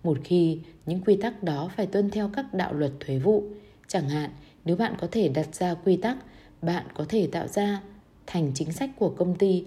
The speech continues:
mà trong đó chi phí nuôi trẻ là một phần trong gói lương trả cho nhân viên của công ty. Công ty có thể trả mỗi tháng bốn trăm đô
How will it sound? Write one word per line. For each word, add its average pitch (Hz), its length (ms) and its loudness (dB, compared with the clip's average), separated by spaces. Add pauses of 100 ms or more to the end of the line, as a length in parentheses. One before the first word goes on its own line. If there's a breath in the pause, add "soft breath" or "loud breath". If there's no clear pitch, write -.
(260 loud breath)
mà 147 100 -6
trong 160 240 -2
đó 139 320 -2
chi 214 140 0
phí 196 200 0
nuôi 226 240 4
trẻ 185 280 0 (240 loud breath)
là 151 60 -4
một 143 240 0
phần 135 300 0
trong 175 240 -2
gói 156 220 0
lương 196 320 4
trả 165 260 -2
cho 185 100 0
nhân 196 200 2
viên 202 220 4
của 185 140 -6
công 202 240 -2
ty. 214 280 6 (440 loud breath)
Công 170 160 -4
ty 180 140 4
có 165 160 -2
thể 180 180 2
trả 160 200 0
mỗi 135 180 0
tháng 156 380 -2
bốn 156 180 2
trăm 220 260 0
đô 220 240 4